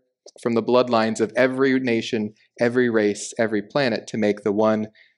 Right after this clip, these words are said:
Kwisatz Haderach, their Messiah. This is entirely opposite of what God is doing here. He is not gathering from every nation. He's not sampling every bloodline.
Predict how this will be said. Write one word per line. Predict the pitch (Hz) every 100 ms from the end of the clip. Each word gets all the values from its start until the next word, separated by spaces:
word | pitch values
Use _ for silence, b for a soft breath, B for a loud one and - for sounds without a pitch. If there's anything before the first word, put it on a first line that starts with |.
| b
Kwisatz | - 123 120 117 120 120
Haderach, | - 120 110 101 92
their | - 104 104
Messiah. | 110 104 - 117 104 85 - _ _ _ _ _ _ _ b b b -
This | 143 143
is | 127 131 - _ -
entirely | 117 - 151 135 123 120
opposite | 120 - - - - _ _ -
of | 107
what | 107 -
God | 101 101
is | 101
doing | 101 92
here. | 101 - - _ _ _ _ _ _ -
He | 123
is | 117
not | 127 131
gathering | 123 117 113 117
from | - 107
every | 104 110
nation. | 98 95 87 123 - _ _ _ -
He's | 113 110
not | 117 110
sampling | 120 113 113 117 117
every | 104 120
bloodline. | 113 107 98 98 92 131